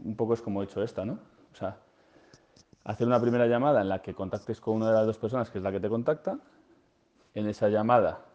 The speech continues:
intentar, pues, las primeras partes del módulo, eh, confianza, etcétera, establecerlo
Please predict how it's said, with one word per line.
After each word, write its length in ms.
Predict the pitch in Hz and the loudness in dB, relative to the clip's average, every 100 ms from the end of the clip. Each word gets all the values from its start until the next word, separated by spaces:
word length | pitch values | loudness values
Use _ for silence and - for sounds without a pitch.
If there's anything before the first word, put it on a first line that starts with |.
| _ _ | _ _
intentar, 1000 | 98 90 85 87 98 98 101 98 98 98 - _ _ _ _ _ _ _ _ | -12 -8 -8 -2 2 4 4 4 2 -2 -16 _ _ _ _ _ _ _ _
pues, 320 | - 95 95 95 | -4 -2 -2 -6
las 160 | 92 | -10
primeras 360 | - 95 101 101 | -8 -4 -4 -2
partes 340 | 104 92 98 | -2 -2 -4
del 100 | 95 | -2
módulo, 500 | 107 117 92 87 78 - | 0 0 0 -2 -6 -10
eh, 260 | 87 87 | -10 -10
confianza, 600 | - 95 - 95 104 104 | -8 -10 -6 -4 -2 -4
etcétera, 240 | 98 104 110 | -6 -6 -6
establecerlo 640 | - 101 104 127 139 165 | -4 -4 0 0 0 -4